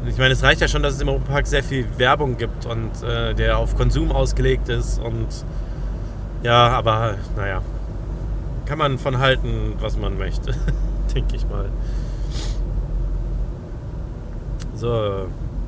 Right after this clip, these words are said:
jetzt bin ich schon fast auf der Arbeit. Ähm, ja, der, äh, dann kommen wir mal zum Heidepark. Im Heidepark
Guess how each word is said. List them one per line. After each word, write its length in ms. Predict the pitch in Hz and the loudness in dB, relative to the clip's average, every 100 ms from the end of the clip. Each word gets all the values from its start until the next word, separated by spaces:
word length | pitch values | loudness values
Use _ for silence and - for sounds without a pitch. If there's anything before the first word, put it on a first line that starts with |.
| - - - - | -4 -4 -6 -8
jetzt 160 | - - | -8 -4
bin 100 | 143 | -2
ich 100 | 139 | 0
schon 120 | 127 | 0
fast 200 | 117 135 | -2 -2
auf 100 | 123 | -2
der 140 | 110 110 | -4 -2
Arbeit. 320 | 131 131 156 - - - - - - - - - - - | 0 0 -2 -6 -10 -10 -8 -8 -8 -8 -10 -10 -8 -2
Ähm, 540 | 127 123 120 123 123 123 - - - - - - - - - - - - - - - - - - - - - - - - - - | 2 2 2 0 -2 -4 -6 -8 -8 -8 -10 -10 -6 -6 -6 -8 -8 -10 -8 -8 -8 -8 -8 -10 -10 -10 -10 -10 -8 -8 -8 -2
ja, 280 | 139 208 175 | 4 4 6
der, 220 | 147 147 | 2 2
äh, 300 | 147 143 143 - - - - - - - - | 2 2 2 0 -2 -4 -4 -4 -4 -4 0
dann 160 | 139 | 0
kommen 180 | 135 180 | 2 0
wir 80 | 180 | 0
mal 340 | 156 151 156 - - - - - - - | 4 4 4 0 -8 -10 -12 -14 -14 -14
zum 360 | - 156 143 131 - 135 | -8 -4 -4 -6 -8 -6
Heidepark. 680 | 156 220 196 - 123 139 - - - | -2 -2 -2 -2 0 0 -2 -6 -8
Im 180 | - 127 | -6 -4
Heidepark 560 | 151 185 190 160 165 | -2 -2 -2 -2 -2